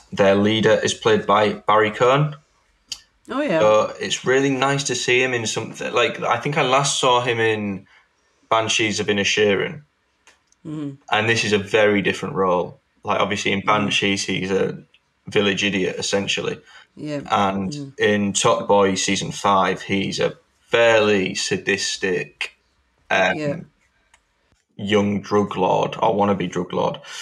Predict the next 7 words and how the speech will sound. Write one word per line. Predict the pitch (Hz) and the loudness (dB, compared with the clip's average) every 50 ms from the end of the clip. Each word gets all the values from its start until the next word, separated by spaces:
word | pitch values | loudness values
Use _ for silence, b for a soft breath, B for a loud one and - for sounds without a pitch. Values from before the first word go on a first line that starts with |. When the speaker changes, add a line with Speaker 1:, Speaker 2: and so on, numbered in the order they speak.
| B B B B B B - | B B B B B B -2
Speaker 1:
Um, | 104 101 98 95 92 90 92 - - - | 0 2 2 2 0 0 -4 -6 -10 -8
Speaker 2:
Yeah. | - 160 160 - - - _ _ _ _ _ _ _ _ _ _ _ - - - - - | -4 -4 -4 -4 -4 -10 _ _ _ _ _ _ _ _ _ _ _ -14 -14 -12 -6 -4
Speaker 1:
but | - - | -2 0
I | 113 117 | 0 2
don't | - 127 123 120 120 113 | 4 4 4 4 2 0
necessarily | 113 113 113 - 110 - - - 123 113 107 110 110 110 104 | 0 0 0 0 -2 -2 0 2 2 4 4 4 4 2 0
think | 104 - - - 110 107 110 104 - - - - - _ | -2 -4 0 0 0 0 0 -6 -6 -6 -6 -6 -8 _